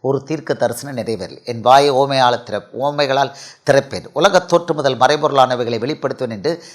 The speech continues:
தீர்க்க தரிசியால் உரைக்கப்பட்டது நிறைவேறும்படி இப்படி நடந்தது. இடையிலே ஒரு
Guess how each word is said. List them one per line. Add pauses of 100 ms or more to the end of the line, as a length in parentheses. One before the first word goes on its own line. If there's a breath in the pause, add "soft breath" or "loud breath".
(140)
தீர்க்க
தரிசியால்
உரைக்கப்பட்டது
நிறைவேறும்படி
இப்படி
நடந்தது. (260 loud breath)
இடையிலே
ஒரு